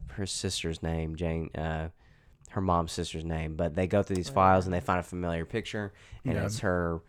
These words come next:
Speaker 1: sister. She doesn't know who she is, but she goes into the void, but does not find her. Um, but interesting enough, there's another thing I wanted to discuss. Uh, she in bed, she's asleep, but she, in her dream, she goes transported to the void and finds her.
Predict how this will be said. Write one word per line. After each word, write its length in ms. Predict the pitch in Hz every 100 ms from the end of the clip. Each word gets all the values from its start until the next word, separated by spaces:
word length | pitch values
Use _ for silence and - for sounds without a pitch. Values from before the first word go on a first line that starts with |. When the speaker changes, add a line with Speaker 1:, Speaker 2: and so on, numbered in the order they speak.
| - -
Speaker 1:
sister. 640 | - 127 - - 71 82 -
She 160 | - 95
doesn't 160 | 95
know 140 | 98 101
who 100 | 95
she 240 | - 98
is, 240 | 95 92
but 140 | 87 87
she 100 | 95
goes 200 | 101 117
into 120 | 110
the 100 | 95
void, 440 | 92 113 120 117 95
but 140 | 87
does 180 | 95 87
not 180 | 73 -
find 360 | 92 95 92
her. 320 | 95 92 92 - - - - -
Um, 420 | - 87 80 80 90
but 300 | 107 98 - - -
interesting 420 | 147 143 156 123
enough, 320 | 110 110 113
there's 200 | 117 113
another 340 | 117 123 135 131
thing 240 | 131 117
I 60 | 104
wanted 300 | 104 98 87
to 80 |
discuss. 560 | 92 92 - 95 92 - - - - -
Uh, 400 | 98 92 85 85 -
she 380 | - - 101 92
in 340 | - 95 90 85
bed, 460 | 92 92 101 120
she's 420 | - 101 87 - - -
asleep, 520 | 95 - 101 101 131 - - -
but 180 | 92 -
she, 760 | - 90 82 82 82 82 80 -
in 100 | 85
her 140 | 92
dream, 380 | 95 87 90 107
she 180 | - 85
goes 320 | 87 85 -
transported 440 | 98 92 92 90
to 60 | 90
the 80 | 85
void 300 | 85 90 104
and 140 | 87
finds 300 | 82 87 101
her. 240 | 139 165